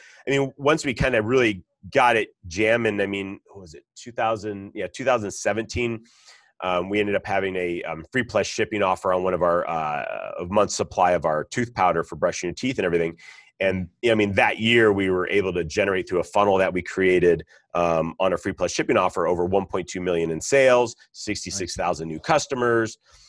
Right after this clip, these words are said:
Speaker 1: and things like that. And so, um, once we kind of found what worked and, and who our target demo and stuff was, um, you know, we were able to really get it dialed in. And that was something we built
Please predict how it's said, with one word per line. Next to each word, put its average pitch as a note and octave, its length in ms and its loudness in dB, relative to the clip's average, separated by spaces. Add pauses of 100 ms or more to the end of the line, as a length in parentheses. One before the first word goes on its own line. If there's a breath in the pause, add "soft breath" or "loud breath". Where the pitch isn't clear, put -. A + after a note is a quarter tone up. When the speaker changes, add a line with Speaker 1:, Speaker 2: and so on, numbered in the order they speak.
(160 soft breath)
Speaker 1:
and G2 120 -6
things G2+ 180 -4
like F2 200 -4
that. A#2+ 380 4
And G2 160 -4
so, G2+ 360 4 (380 loud breath)
um, F#2 400 2 (680)
once C3+ 280 2
we A#2 120 4
kind A#2+ 220 2
of - 60 -2
found A2 600 2
what G#2+ 280 2
worked A2+ 400 0
and, F#2 220 -4
and F2+ 300 -6
who A2 300 2
our F2 320 2
target G#2 380 0 (240)
demo G2 320 0
and F2 80 -6
stuff F2 280 -6
was, F2+ 300 0 (300 loud breath)
um, D#2+ 360 -4
you F2 80 -4
know, E2+ 80 0
we E2+ 120 -2
were E2+ 80 0
able E2 180 -4
to D#2+ 60 -6
really E2 200 -4
get D2+ 160 -6
it D2 140 -12
dialed D#2+ 380 -2
in. E2+ 200 -6
And G#2 140 -2
that B2 100 2
was G#2 140 -2
something F#2 300 -4
we F2 80 -6
built D#2+ 320 -6